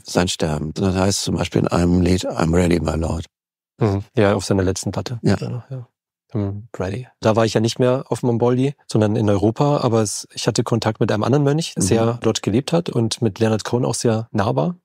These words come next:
Speaker 2: Er hat gesagt, der Leonard Cohen hat ihn und den Roshi eingeladen, diese Platte zusammen anzuhören.
Speaker 1: Mhm.
Speaker 2: Und der Mönch, der hat gesagt, er hat geweint, weil er gemerkt hat, das ist sein Abschied.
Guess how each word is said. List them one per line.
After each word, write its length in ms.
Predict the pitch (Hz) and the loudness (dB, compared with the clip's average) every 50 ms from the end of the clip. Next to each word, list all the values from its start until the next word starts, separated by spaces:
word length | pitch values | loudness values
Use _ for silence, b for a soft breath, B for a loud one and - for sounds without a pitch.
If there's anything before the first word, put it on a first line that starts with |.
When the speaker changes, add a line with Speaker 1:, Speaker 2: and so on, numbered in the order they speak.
| _ _ | _ _
Speaker 2:
Er 100 | - 117 | -2 -2
hat 100 | 110 - | -2 0
gesagt, 320 | - 127 113 - 117 - - | 0 0 0 0 -2 0 0
der 80 | 117 | 2
Leonard 220 | 104 113 113 110 - | 2 2 2 0 0
Cohen 200 | - - 120 113 | 0 0 2 2
hat 240 | 113 104 - - - | 2 0 -2 -2 0
ihn 240 | 127 131 139 139 | 2 2 4 2
und 320 | 147 - 131 120 117 - - | 2 2 2 0 0 0 -4
den 60 | 113 | -4
Roshi 320 | 101 - - - - 127 _ _ | -2 -2 -2 -2 -2 -4 _ _
eingeladen, 600 | - - 127 123 120 110 98 104 101 101 98 98 | 0 2 2 4 4 2 2 2 0 2 2 0
diese 200 | 95 113 104 - | 0 0 -2 -4
Platte 280 | 101 - 110 107 - 107 | -2 -2 -2 0 0 -4
zusammen 300 | - - 120 - 95 98 | -4 -6 -4 -2 -2 -2
anzuhören. 520 | 101 98 98 - - 113 104 - 117 120 _ _ _ _ | -2 -4 -4 -4 -2 -2 -2 -4 -6 -10 _ _ _ _
Speaker 1:
Mhm. 380 | - 123 104 95 104 107 113 113 _ _ _ _ | 2 2 4 4 4 2 2 -2 _ _ _ _
Speaker 2:
Und 320 | - 120 104 101 - - - | -2 -2 -2 -2 -2 0 0
der 440 | 120 107 104 101 101 98 101 107 - - | 0 2 2 2 2 2 0 -2 -6 -4
Mönch, 400 | 98 101 123 165 175 - - - _ | 0 2 2 2 2 -2 -6 -12 _
der 200 | - 113 107 104 | 0 2 2 4
hat 400 | 104 104 104 - - - - 170 170 | 2 2 0 0 -4 -6 -6 -10 -2
gesagt, 280 | - 113 98 104 92 - | 0 0 0 0 0 0
er 60 | 101 | -2
hat 100 | 98 - | -2 -2
geweint, 460 | - 95 98 98 98 95 - - - _ | -2 -2 -2 -2 -2 -2 -4 -6 -8 _
weil 160 | - 107 98 | 0 0 2
er 140 | 107 110 107 | 4 2 2
gemerkt 340 | 90 107 98 101 104 98 - | 2 2 2 4 2 2 0
hat, 100 | 104 - | 0 0
das 100 | 104 107 | 0 -2
ist 160 | 101 - - | -4 -6 -2
sein 160 | - 107 104 | -2 -2 -2
Abschied. 440 | 101 95 - - - 95 - - | -2 -2 -6 -4 -4 -4 -6 -6